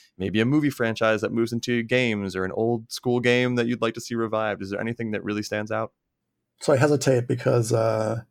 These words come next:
Speaker 1: Ooh.
Speaker 2: one, one, one of the nice things about freelancing is that you, you can just go out and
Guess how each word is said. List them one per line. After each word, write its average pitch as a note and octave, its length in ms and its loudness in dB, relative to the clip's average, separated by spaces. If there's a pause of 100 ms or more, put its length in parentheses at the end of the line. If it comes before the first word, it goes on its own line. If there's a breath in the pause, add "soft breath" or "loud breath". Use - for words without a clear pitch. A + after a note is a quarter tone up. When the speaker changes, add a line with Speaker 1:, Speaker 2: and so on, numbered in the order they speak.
(120)
Speaker 1:
Ooh. A#2 200 -6 (320 loud breath)
Speaker 2:
one, D3+ 220 4
one, D3+ 220 6
one C#3 100 6
of C3+ 60 6
the C3 80 4
nice B2+ 180 4
things A#2+ 180 2
about A#2+ 180 4
freelancing A#2 600 2
is A2+ 160 -2
that B2 280 0
you, A#2 160 2 (240)
you B2+ 160 2
can B2+ 100 2
just A2 180 -2
go A#2 120 2
out A2 200 2
and G#2+ 260 -4